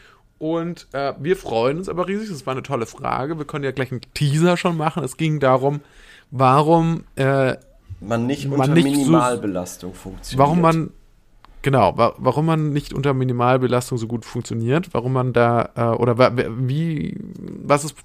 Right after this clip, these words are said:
Speaker 1: für eine minimale Belastung braucht, damit man gut funktioniert. Darüber sprechen wir intensiver in der nächsten Woche. Für heute
Speaker 2: Mhm.
Speaker 1: haben wir aber erstmal genug Fragen beantwortet. Leo,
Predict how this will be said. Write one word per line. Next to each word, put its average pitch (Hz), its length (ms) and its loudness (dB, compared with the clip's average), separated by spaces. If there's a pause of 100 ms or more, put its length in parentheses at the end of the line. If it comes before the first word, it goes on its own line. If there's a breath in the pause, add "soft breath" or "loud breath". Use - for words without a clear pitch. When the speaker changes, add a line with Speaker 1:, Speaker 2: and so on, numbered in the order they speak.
(160)
Speaker 1:
für - 80 -6
eine 147 80 0
minimale 131 400 0
Belastung 120 420 -2
braucht, 143 300 0
damit 170 260 -4
man 170 160 -6
gut 170 160 -4
funktioniert. 185 420 -2 (600 loud breath)
Darüber 233 440 4
sprechen - 480 -2
wir 190 200 4
intensiver 123 640 0
in 127 60 -4
der 107 100 -2
nächsten 107 440 -6
Woche. 151 360 0 (120)
Für - 220 -4
heute 107 460 2
Speaker 2:
Mhm. 117 300 -10 (120)
Speaker 1:
haben 147 140 4
wir 156 80 6
aber 131 100 6
erstmal 127 240 2
genug 120 160 -2
Fragen 117 300 2
beantwortet. 165 440 0
Leo, 170 300 2